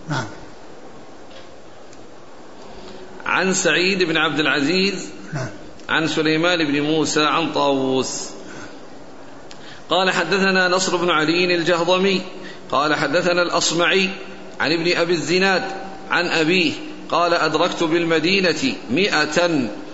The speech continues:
Speaker 2: كلهم مأمون ما يؤخذ عنهم الحديث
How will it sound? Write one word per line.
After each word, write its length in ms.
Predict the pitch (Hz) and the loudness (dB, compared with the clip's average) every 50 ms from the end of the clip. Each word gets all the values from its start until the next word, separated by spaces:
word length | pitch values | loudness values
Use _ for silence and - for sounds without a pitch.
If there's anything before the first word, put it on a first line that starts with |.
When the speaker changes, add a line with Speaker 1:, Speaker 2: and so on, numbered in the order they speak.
| - - - | -14 -12 -4
Speaker 2:
كلهم 540 | - 233 233 220 208 196 185 170 170 170 170 | 2 2 4 4 4 4 4 4 4 2 4
مأمون 800 | 170 165 - 143 151 160 170 170 170 170 165 160 151 143 135 107 - - - - - - - | 2 2 2 2 2 4 4 4 4 4 4 4 4 4 2 2 0 -4 -10 -12 -12 -6 -2
ما 280 | 120 139 170 180 180 175 | 2 2 4 4 4 4
يؤخذ 520 | 175 185 208 - - - 175 156 151 151 | 4 4 4 2 2 0 0 2 4 4
عنهم 440 | 139 143 185 196 180 185 180 175 165 | 4 4 4 4 2 2 2 2 2
الحديث 600 | 147 135 - 139 143 143 147 151 147 143 139 | 2 2 2 2 4 4 4 4 4 2 2